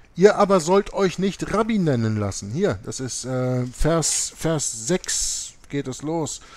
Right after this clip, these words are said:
„Und sie lieben den obersten Platz bei den Mahlzeiten und die ersten Sitze in den Synagogen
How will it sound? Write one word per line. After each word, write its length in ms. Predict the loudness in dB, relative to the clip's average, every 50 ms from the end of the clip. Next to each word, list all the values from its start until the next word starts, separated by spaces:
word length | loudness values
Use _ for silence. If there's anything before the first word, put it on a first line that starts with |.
| -20 -18 -18 -18 -18 -14 -6
„Und 160 | -2 -2 -2
sie 120 | -2 -2 -4
lieben 380 | -2 -2 0 0 0 -2 0
den 180 | 0 -2 -2 -2
obersten 500 | -2 -2 -2 -2 -2 -4 -4 -6 -8 -12
Platz 300 | -6 -6 -6 -6 -6 -6
bei 140 | -6 -4 -2
den 180 | -2 -2 -2
Mahlzeiten 600 | -2 -2 -2 -2 -2 -2 -2 -4 -4 -4 -4 -6 -6
und 160 | -6 -6 -8
die 140 | -8 -6 -4
ersten 360 | -2 -2 -2 -4 -4 -4 -6
Sitze 360 | -4 -6 -6 -4 -4 -4 -4
in 140 | -4 -4 -4
den 200 | -2 -2 -2 -2
Synagogen 680 | -4 -4 -4 -4 -4 -4 -4 -4 -4 -4 -4 -4 -6